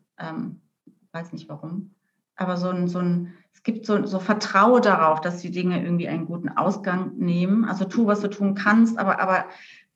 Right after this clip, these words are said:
no pressure. Also so, da sind wir wieder bei diesem Thema Lösung und schnell und, sondern trau dich, in den Prozess zu gehen, ähm, äh, von dem du das Ziel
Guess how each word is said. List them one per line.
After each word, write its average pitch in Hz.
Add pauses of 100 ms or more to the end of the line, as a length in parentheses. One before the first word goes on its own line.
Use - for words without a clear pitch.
(1000)
no 190
pressure. - (240)
Also 175
so, 175
da 160
sind 180
wir 175
wieder 170
bei 165
diesem 170
Thema 175
Lösung 170
und 160
schnell 175
und, 160 (300)
sondern 180
trau 220
dich, 202
in 202
den 175
Prozess 202
zu 175
gehen, 147 (1120)
ähm, 170
äh, - (340)
von 196
dem 226
du 208
das 185
Ziel 220